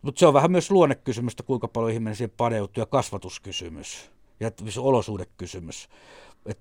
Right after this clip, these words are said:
et joku on niin kuin hanakampi säästään pahan päivän varalle, kun toinen taas elää enemmän, ei muurahaisen vaan heinäsirkan elämää, että nauttii elämästään sen, minkä kykenee, ajattelee, että kuollaan sitten vaikka vähän nuorempina kohtalon iskusta,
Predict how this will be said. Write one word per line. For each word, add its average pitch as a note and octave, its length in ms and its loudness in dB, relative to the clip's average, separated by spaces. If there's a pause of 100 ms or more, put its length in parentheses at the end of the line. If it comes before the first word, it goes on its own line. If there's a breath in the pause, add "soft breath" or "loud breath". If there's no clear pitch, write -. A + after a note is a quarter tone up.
et B2 180 -8
joku C3+ 400 6
on B2+ 120 2
niin C3+ 120 -2
kuin C#3+ 180 -2 (140)
hanakampi C#3 600 2
säästään C#3 680 4
pahan A#2+ 320 -2
päivän G#2+ 340 -2
varalle, G2 360 -4
kun A2 180 -10
toinen A2+ 300 -2
taas A#2 240 -4
elää A2+ 260 0
enemmän, A2+ 340 -4 (320)
ei G#2+ 160 -8
muurahaisen A2+ 600 -2
vaan A#2 140 -2
heinäsirkan A2 560 -6
elämää, F#2+ 400 -6
että G2 220 -12
nauttii G#2 420 -8
elämästään G2+ 500 -8
sen, G#2 120 -10
minkä G#2+ 220 -8
kykenee, A2+ 380 -8
ajattelee, G#2+ 240 -8
että - 80 -14
kuollaan G#2 400 -4
sitten G#2+ 260 -12
vaikka G#2+ 220 -10
vähän A2 200 -6
nuorempina G#2 540 -8 (240 loud breath)
kohtalon G2 440 -8
iskusta, - 440 -12